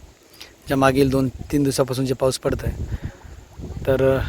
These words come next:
ही आहे देगावची परिस्थिती. हे रोड आहे आणि ह्या पाण्याला पाहण्यासाठी सुद्धा खूप सारे लोक हे पाणी पाहण्यासाठी येत आहेत. तर आपण या ठिकाणी पाहू शकता,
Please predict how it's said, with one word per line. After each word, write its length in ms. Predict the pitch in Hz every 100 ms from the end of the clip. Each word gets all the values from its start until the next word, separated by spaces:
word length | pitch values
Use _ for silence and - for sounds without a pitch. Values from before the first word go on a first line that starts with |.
| -
ही 220 | - 143
आहे 360 | 127 139 139 139 - - - - - - - - -
देगावची 400 | - 123 131 123
परिस्थिती. 480 | - 127 123 127 - - - - - - - - - - - - - - - -
हे 80 | 151
रोड 200 | 143 151
आहे 300 | 156 175 -
आणि 420 | - 139 135 131 - -
ह्या 180 | 131
पाण्याला 360 | 143 139 135 143
पाहण्यासाठी 500 | - 135 135 151 127
सुद्धा 280 | 123 135 123 - - - - - - _
खूप 200 | - 143
सारे 260 | - 143 135
लोक 200 | 139 131 _ - - _ - - - - - - - -
हे 120 | -
पाणी 340 | - 131 131 131
पाहण्यासाठी 720 | - - - 123 120 120 123
येत 140 | 117
आहेत. 120 | 123 139 _ _ _ - -
तर 80 |
आपण 260 | 120 123 120
या 60 | 120 - - -
ठिकाणी 220 | 120 120 123
पाहू 200 | 127 127
शकता, 300 | 117 -